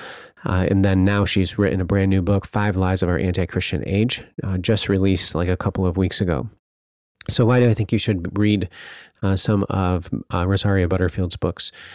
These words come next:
Well, she has really helped us understand the L G B T Q, um, movement better. And also, uh, she, uh,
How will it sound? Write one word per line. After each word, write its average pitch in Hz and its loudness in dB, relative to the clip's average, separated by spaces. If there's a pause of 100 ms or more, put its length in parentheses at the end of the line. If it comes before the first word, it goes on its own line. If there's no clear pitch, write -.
(260)
Well, 110 2
she 135 4
has 110 2
really 107 2
helped - 0
us 104 2
understand 101 0
the 90 -2
L 104 0
G 104 -6
B 92 -4
T 101 -2
Q, 92 2 (440)
um, 85 -4 (120)
movement 127 2 (100)
better. 101 0 (420)
And 101 0 (100)
also, 107 2
uh, 92 -2
she, 107 2
uh, 127 2